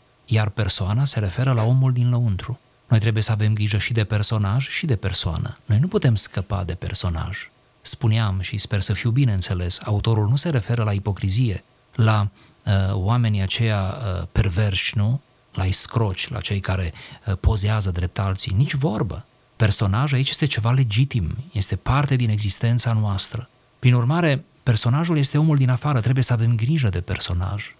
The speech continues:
trebuie să-l ținem în limita moralității, trebuie să-l ferim de ipocrizie, trebuie să avem grijă ca toate, uh, rolurile pe care ne este dat să le jucăm în viață,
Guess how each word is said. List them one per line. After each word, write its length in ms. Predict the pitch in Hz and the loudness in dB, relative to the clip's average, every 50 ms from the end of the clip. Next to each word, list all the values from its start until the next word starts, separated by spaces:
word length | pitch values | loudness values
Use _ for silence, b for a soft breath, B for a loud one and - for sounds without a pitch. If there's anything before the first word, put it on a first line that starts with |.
| _ | _
trebuie 260 | - - 120 113 120 113 | -6 -2 0 2 2 2
să-l 200 | - - 104 98 | 0 0 0 0
ținem 400 | - - - 135 131 131 123 110 | 0 0 0 0 2 2 2 2
în 80 | 104 98 98 | 0 0 0
limita 360 | 104 117 127 131 120 - 113 | 0 0 0 0 0 0 0
moralității, 720 | 104 98 98 98 98 92 95 95 - 135 143 135 - 107 | 0 0 0 -2 -2 -2 -4 -4 -2 -2 0 0 0 0
trebuie 260 | 95 - 123 120 117 107 | 0 0 0 0 0 0
să-l 180 | - 110 101 | 0 0 -2
ferim 360 | 92 - 107 104 113 135 147 | -2 0 0 2 2 2 2
de 100 | 135 117 | 2 2
ipocrizie, 680 | 107 101 95 98 95 90 98 98 92 98 127 139 131 120 - _ _ _ _ - | 0 -2 -4 -4 -4 -2 -2 0 0 2 2 2 0 -2 -4 _ _ _ _ -2
trebuie 220 | - 143 131 127 | 0 0 2 2
să 80 | - 127 | 2 2
avem 200 | 123 120 127 131 | 2 2 2 2
grijă 400 | 123 117 123 127 117 127 120 110 B B B B B B | 2 2 0 0 2 0 0 -2 B B B B B B
ca 160 | - - 113 | 0 0 0
toate, 640 | 104 - - 123 135 156 170 170 - 131 113 98 92 B B B B B - | 2 2 2 2 2 2 0 0 0 0 0 0 -2 B B B B B -4
uh, 220 | - 92 90 92 | -2 0 2 2
rolurile 500 | 92 104 123 160 175 165 135 113 104 98 | 2 4 4 4 4 4 2 2 0 -2
pe 140 | 95 - 101 | -2 -2 -2
care 240 | 98 - 104 107 98 | -2 0 0 2 2
ne 100 | 95 101 | 2 2
este 240 | 98 - - 110 | 0 0 0 -2
dat 260 | 98 92 117 131 143 - | 0 2 2 2 2 2
să 120 | - 120 | 0 2
le 100 | 110 107 | 2 2
jucăm 440 | 98 87 98 90 - - 139 147 135 | 0 0 0 0 0 2 2 4 4
în 100 | 117 107 | 2 2
viață, 560 | 101 95 90 90 90 90 - - 127 143 143 | 0 -2 -2 -2 -2 -2 -2 0 0 -2 -2